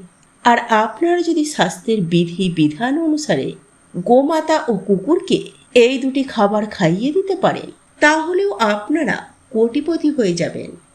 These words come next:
হ্যাঁ বন্ধুরা, আপনারা একেবারে ঠিক শুনছেন। তাই বন্ধুরা, আপনারা যদি প্রচণ্ড অর্থকষ্টে ভোগেন, জীবনে অক্লান্ত কঠোর পরিশ্রম করার পরেও যদি আপনার হাতে অর্থ না থাকে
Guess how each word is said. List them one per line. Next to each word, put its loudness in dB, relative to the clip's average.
হ্যাঁ 4
বন্ধুরা, -2
আপনারা 2
একেবারে 0
ঠিক -12
শুনছেন। -4
তাই 4
বন্ধুরা, -2
আপনারা 0
যদি -2
প্রচণ্ড 2
অর্থকষ্টে -2
ভোগেন, -2
জীবনে 0
অক্লান্ত 0
কঠোর 0
পরিশ্রম -2
করার -2
পরেও 0
যদি 2
আপনার 0
হাতে 0
অর্থ 2
না 2
থাকে -4